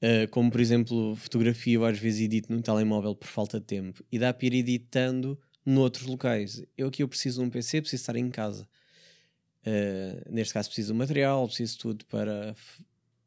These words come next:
pronto, para acontecer. E então isso tem sido cada vez mais um, um entrave na minha vida quando eu tenho que optar por escolher se, um, vou fazer algum trabalho fotográfico e que felizmente tenho tido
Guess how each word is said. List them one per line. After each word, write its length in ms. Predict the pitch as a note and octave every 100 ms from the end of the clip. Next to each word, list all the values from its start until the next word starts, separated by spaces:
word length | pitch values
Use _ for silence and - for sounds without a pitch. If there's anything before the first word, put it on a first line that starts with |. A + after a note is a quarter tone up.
| _ -
pronto, 200 | G3+ A3
para 120 | F#2
acontecer. 480 | G2 A2+ G#2+ - - - - - _ _ _ _ -
E 100 | D3+
então 640 | D#3 D#3+ E3 E3 E3 - - _ _ _ _ _ _ _ _ _ _ _ -
isso 160 | D3 C#3
tem 180 | D3 C3+
sido 240 | C#3+ B2+
cada 160 | C3+ B2+
vez 140 | B2
mais 400 | A#2 A2 G#2+ G2+
um, 200 | G#2 G2+
um 200 | - G#2+
entrave 320 | G#2+ G#2 G2+ G2
na 80 |
minha 200 | G#2+ A2
vida 440 | G#2 B2 A#2+ B2+ - _ _ -
quando 380 | B2+ B2+ B2+ B2+
eu 180 | C3+
tenho 240 | C3 C3 C3
que 80 | C3
optar 420 | B2+ - B2+ A#2+
por 140 | -
escolher 460 | B2 - C3+ C3+ F3 _ _ _ _ _ _
se, 460 | - - C3+ A2 -
um, 240 | C3+ A#2+ G2
vou 140 | A2
fazer 760 | - A2+ G#2+ G#2+ G2 G2 F2+ - G2
algum 320 | G#2+ G#2 G#2+
trabalho 280 | G#2+ G#2 G#2
fotográfico 760 | - A2 A2+ A2+ - F#2+ - _ _ _ _ _
e 140 | - A2
que 120 | -
felizmente 560 | - C#3+ B2 G#2 G#2 G2+
tenho 220 | G#2 G#2+
tido 380 | G#2+ G2+ A2